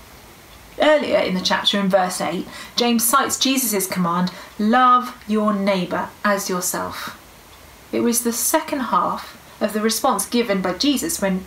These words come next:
the Pharisees asked him, "What's the greatest commandment?" Jesus first says, "Love the Lord your God with all your heart, your mind, your soul and strength."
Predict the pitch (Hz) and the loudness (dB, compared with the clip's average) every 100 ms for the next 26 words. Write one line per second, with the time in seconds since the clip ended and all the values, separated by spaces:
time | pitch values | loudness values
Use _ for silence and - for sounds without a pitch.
0 | - 190 240 240 185 156 156 - - 185 | -8 -2 0 0 -2 -4 -4 -4 -4 -6
1 | 190 - - 427 480 - 302 277 277 - | -6 -14 -4 0 0 2 2 2 0 -6
2 | - 254 226 208 165 - - - - - | -4 0 2 2 -2 -8 -12 -14 -20 -20
3 | - - - - - - - 269 262 233 | -20 -20 -20 -20 -20 -12 -4 -2 0 0
4 | - - 330 392 403 - - 156 185 - | -2 0 2 2 0 -4 -2 -2 -2 -4
5 | - - - 226 262 285 - 220 208 226 | -10 -12 -2 2 4 2 0 -2 2 2
6 | 247 - 226 226 180 170 180 180 175 180 | 2 2 0 0 -2 -2 -2 -2 -2 -4
7 | - - 269 247 233 190 214 240 240 226 | -2 2 2 2 0 0 2 2 2 -2
8 | - - 214 214 208 180 185 - 175 - | -2 -2 2 2 0 -4 -6 -4 -6 -8
9 | - | -12